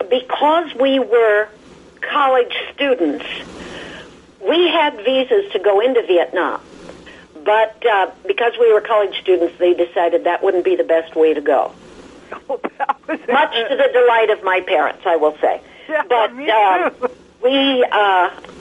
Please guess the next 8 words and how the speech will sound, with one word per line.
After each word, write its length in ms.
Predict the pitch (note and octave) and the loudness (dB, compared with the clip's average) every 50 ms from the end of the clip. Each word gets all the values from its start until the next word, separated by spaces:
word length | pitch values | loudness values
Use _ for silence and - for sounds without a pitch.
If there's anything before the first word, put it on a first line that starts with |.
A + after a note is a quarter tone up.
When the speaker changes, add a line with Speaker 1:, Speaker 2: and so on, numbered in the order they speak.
| - - - - - - - - - - - | -20 -20 -20 -20 -20 -20 -20 -20 -20 -14 -8
Speaker 1:
we 360 | F3 F#3 G3 A#3+ C#4 D4 D4 | -4 -2 0 2 2 2 0
traveled 640 | D4 - - B3+ A#3 B3 A#3+ A3 B3+ B3 A#3+ A#3+ - - | -2 -2 0 0 2 2 2 2 4 4 4 2 0 -2
to 340 | A#3+ A3+ A3 A3+ G#3+ G#3 - - | 2 4 4 4 4 2 2 0
all 240 | G#3+ A3 A#3 C#4 C#4 G#3+ | 0 2 2 2 2 2
branches 540 | B3 A3+ G3 F#3+ F#3+ - G3+ A3 G3+ G3+ G#3 | 2 2 2 0 -2 -2 0 0 0 0 0
of 120 | F#3+ - | -4 -2
military. 720 | G3+ G3 F#3+ F#3 F#3 F3 - F#3 F3+ E3 E3 F3 G3+ - - - - - - - - - - - - - - - - - _ _ - | 0 2 2 2 2 0 0 0 2 4 4 2 2 -2 -8 -18 -20 -20 -20 -20 -20 -20 -20 -20 -20 -20 -20 -20 -20 -20 _ _ -2
Um, 720 | F3+ F3+ E3+ E3 E3 D#3+ D#3 D#3 D3+ D3+ C#3+ C#3+ D3 C#3+ | 0 0 2 2 2 2 2 2 2 0 -2 -2 -4 -8